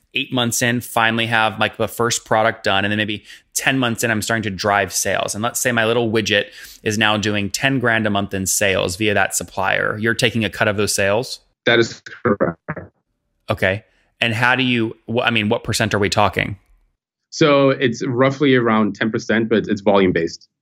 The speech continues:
Speaker 1: Okay, so if I'm doing a million bucks in sales, you'll take less than ten percent?
Speaker 2: Correct.
Speaker 1: Okay. And I mean, how do you track that? I imagine once I work with a supplier,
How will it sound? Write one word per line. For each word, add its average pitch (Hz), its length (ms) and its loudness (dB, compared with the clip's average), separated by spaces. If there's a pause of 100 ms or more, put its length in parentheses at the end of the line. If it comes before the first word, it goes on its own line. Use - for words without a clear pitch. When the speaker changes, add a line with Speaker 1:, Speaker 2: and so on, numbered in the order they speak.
(840)
Speaker 1:
Okay, 104 260 0
so 110 180 2
if 104 160 0
I'm 98 200 2
doing 95 300 0
a 92 60 2
million 101 320 2
bucks 92 220 -4
in 95 80 -4
sales, 92 280 0
you'll 95 120 2
take 98 180 0
less 95 200 2
than 104 140 -4
ten 95 160 -2
percent? - 380 -2 (1000)
Speaker 2:
Correct. - 360 -2 (160)
Speaker 1:
Okay. 107 340 0 (260)
And 131 300 0
I 143 60 2
mean, 139 160 0
how 147 320 2
do 175 60 -2
you 147 600 2
track - 440 0
that? 104 180 2
I 110 40 2
imagine 120 320 2
once 135 180 0
I 143 60 4
work 131 180 0
with 123 100 -8
a 110 60 0
supplier, 110 800 2